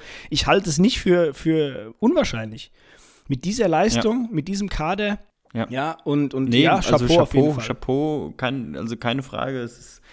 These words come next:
Speaker 2: äh, einfach cool zu sehen, cool zu
Speaker 1: Ja.
Speaker 2: sehen, dass die Bayern wirklich mal ernsthafte Konkurrenz haben.
Speaker 1: Ja. Soll auch
Speaker 2: Ähm,
Speaker 1: kein Bayern-Bashing jetzt sein. Ich glaub einfach,
Speaker 2: Null.
Speaker 1: dass die Bayern
Speaker 2: Hey,
Speaker 1: in
Speaker 2: nein.
Speaker 1: dieser Saison,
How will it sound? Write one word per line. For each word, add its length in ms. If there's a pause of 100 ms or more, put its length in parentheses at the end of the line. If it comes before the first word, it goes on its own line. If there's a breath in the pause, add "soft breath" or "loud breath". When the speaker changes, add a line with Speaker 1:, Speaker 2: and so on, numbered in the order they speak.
(360 loud breath)
Speaker 2:
äh, 320 (400)
einfach 460
cool 180
zu 120
sehen, 540 (140)
cool 140
zu 100
Speaker 1:
Ja. 80
Speaker 2:
sehen, 280
dass 140
die 100
Bayern 280
wirklich 280
mal 120
ernsthafte 440
Konkurrenz 540
haben. 220 (180 loud breath)
Speaker 1:
Ja. 120 (260 loud breath)
Soll 180
auch 120
Speaker 2:
Ähm, 40
Speaker 1:
kein 320
Bayern-Bashing 720
jetzt 240
sein. 300 (300 loud breath)
Ich 100
glaub 180
einfach, 220
Speaker 2:
Null. 80
Speaker 1:
dass 100
die 120
Bayern 340
Speaker 2:
Hey, 80
Speaker 1:
in 40
Speaker 2:
nein. 60
Speaker 1:
dieser 240
Saison, 600